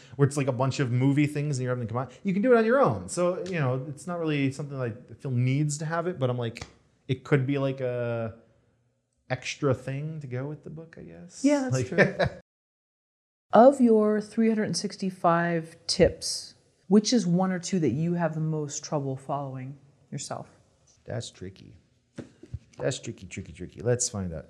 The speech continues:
Speaker 1: Well, okay, self-fulfilling prophecy, tip number ten.
Speaker 2: <laughs>
Speaker 1: That one, my sister, again, my sister's a psychologist, gets on me all the time and stuff. Um, can I actually just read it or no?
Speaker 2: Sure, please do.
Speaker 1: All right.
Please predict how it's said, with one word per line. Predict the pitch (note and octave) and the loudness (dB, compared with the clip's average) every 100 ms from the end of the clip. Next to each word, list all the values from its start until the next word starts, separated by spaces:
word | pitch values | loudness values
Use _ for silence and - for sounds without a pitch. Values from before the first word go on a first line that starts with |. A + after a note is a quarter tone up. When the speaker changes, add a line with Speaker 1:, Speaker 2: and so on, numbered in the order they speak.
| - | 4
Speaker 1:
Well, | E3+ E3 | 6 8
okay, | E3 G#2+ | 6 6
self-fulfilling | - G3 F3 F3+ E3+ | 4 2 2 -2 0
prophecy, | E3 D#3 A#2 A2 F2 | 4 4 4 0 -2
tip | D#2+ F3+ | -4 -6
number | D#3 C3 | -4 -4
ten. | - B2 F#2 C#2 - - | -4 -4 -4 -8 -10 -6
Speaker 2:
<laughs> | - - | -4 4
Speaker 1:
That | G3+ - - - - G3 D#3 | 6 6 0 -8 -4 6 8
one, | G3 F#3 | 8 6
my | E3+ | 2
sister, | D3 A#3+ G3+ - - C#3 B2+ - C#3+ | 2 0 0 0 2 4 4 0 -4
again, | C#3 C3+ | -2 0
my | B2 | 0
sister's | E3 D#3 C#3 | -2 -4 0
a | D3 | 2
psychologist, | G#2 F3 F3+ D3+ A2 A2 A2 - | 4 6 6 6 4 2 0 0
gets | C3+ | 0
on | C#3 C3 | 0 -2
me | |
all | C3+ D#3+ D#3 | 2 2 2
the | C#3 | -2
time | - - D3 D3 | -8 -4 -2 0
and | C3+ G#2+ | -2 -2
stuff. | G#2+ F#2+ F#2+ - - - _ - | 0 -2 -2 -12 -20 -20 _ 2
Um, | A#2 A2+ | 2 4
can | C3 | 2
I | |
actually | D3+ E3+ | 0 -2
just | D3+ A2 | -6 -2
read | A#2+ D#3 | 2 4
it | G3+ | 4
or | B2 | 2
no? | G#2 | 2
Speaker 2:
Sure, | F#2 A#3 G4 | 6 8 8
please | - C#4+ - | 4 -4 -4
do. | - | 0
Speaker 1:
All | C#3 | 4
right. | A2+ E2+ | 4 4